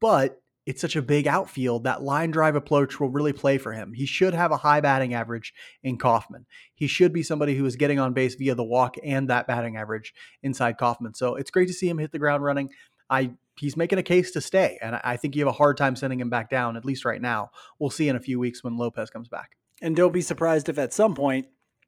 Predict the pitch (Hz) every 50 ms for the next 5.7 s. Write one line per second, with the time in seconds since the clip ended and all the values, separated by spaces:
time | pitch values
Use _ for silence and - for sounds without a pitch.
0 | _ _ _ _ _ _ _ _ - 170 196 196 170 180 202 185 214 220 202 190
1 | 190 196 214 208 190 175 170 156 156 151 135 - 156 143 139 131 123 143 147 139
2 | 123 - - 143 127 123 123 123 - - 135 117 - - - - 147 131 131 135
3 | 139 143 147 143 - 147 143 147 143 143 156 143 139 147 147 156 160 170 160 -
4 | _ _ _ - - - _ _ 120 123 123 127 131 135 143 143 143 139 139 143
5 | 127 - 160 143 - - 160 143 - 165 165 175 175